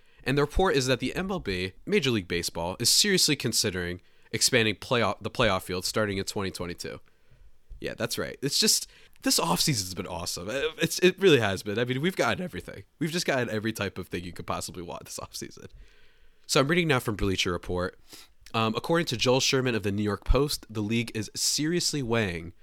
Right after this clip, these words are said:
increasing the number of teams from each league that reaches the postseason from five to seven, starting with the twenty twenty-two campaign.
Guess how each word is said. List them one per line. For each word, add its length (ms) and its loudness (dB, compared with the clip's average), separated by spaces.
increasing 460 0
the 60 0
number 280 0
of 80 -4
teams 240 0
from 160 -6
each 240 -2
league 180 -4
that 160 -8
reaches 280 -8
the 100 -16
postseason 560 -2
from 180 -2
five 380 0
to 120 -6
seven, 440 -2
starting 360 -4
with 140 -12
the 60 -16
twenty 260 -6
twenty-two 480 -8
campaign. 440 -6